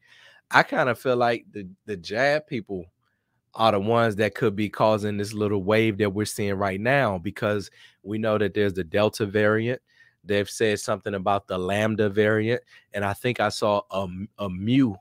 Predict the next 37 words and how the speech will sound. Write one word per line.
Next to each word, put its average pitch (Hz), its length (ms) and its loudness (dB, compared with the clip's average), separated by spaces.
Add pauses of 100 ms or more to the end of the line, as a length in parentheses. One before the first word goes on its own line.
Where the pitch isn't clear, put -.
(120)
variant, 90 560 -2
M 117 240 -2
U, 107 400 -2
M 107 160 -2
as 104 140 -2
in 98 140 0
man 104 500 -2
and 92 160 -10
U. 92 280 -4 (880)
I 95 60 -4
made 101 200 4
a 95 40 2
little 92 220 0
accidental, 95 720 -2
um, 87 500 -8
hand 101 320 0
gesture, 92 420 -2
six - 280 -4
six 92 160 -6
six. 90 280 -4
I, 98 200 2
I 101 260 -2
ain't, 98 240 -4 (160)
I 104 120 -2
ain't 104 100 0
with 101 120 0
none 98 160 0
of 95 80 0
that 90 120 -2
stuff. 95 260 -2
It 92 40 -6
was 87 120 -2
an 87 60 -2
accident. 90 480 -4 (480)
But, 107 320 6 (540)
um, 107 540 4 (1800)
yeah, 117 380 4